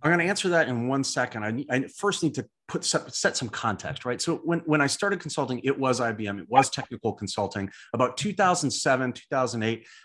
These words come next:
I, I shifted, um, out of technical consulting and made the leap into management consulting and advisory consulting, in which, you know, the, the level of tech you get to, you, you're no longer in the data center pounding on a keyboard.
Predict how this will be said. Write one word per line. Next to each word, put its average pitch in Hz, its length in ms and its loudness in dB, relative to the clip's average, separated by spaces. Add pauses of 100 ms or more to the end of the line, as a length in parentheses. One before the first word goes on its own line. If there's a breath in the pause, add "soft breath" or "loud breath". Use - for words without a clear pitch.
(120)
I, 123 220 4
I 117 100 2
shifted, 147 840 0
um, 107 340 -2 (100)
out 143 300 4
of 113 140 -6
technical 147 420 -4
consulting 110 640 -4
and 107 180 0
made 156 240 0
the 156 60 -2
leap 117 360 -4
into 104 280 -6
management 104 540 -2
consulting 95 420 -6
and 92 100 -2
advisory 90 480 0
consulting, - 480 -16 (380 loud breath)
in 135 180 6
which, 123 420 4 (160)
you 120 100 0
know, 87 260 0 (240 soft breath)
the, 131 180 4
the 131 80 6
level 151 340 4
of 110 140 -4
tech 156 320 0
you 117 100 -6
get 98 280 -4
to, 87 400 -4
you, 147 140 -4
you're 156 100 6
no 175 100 8
longer 180 300 4
in 139 40 0
the 117 80 0
data 110 280 -2
center 82 420 -6 (540)
pounding 113 280 2
on 98 100 0
a 90 40 -2
keyboard. 82 460 -6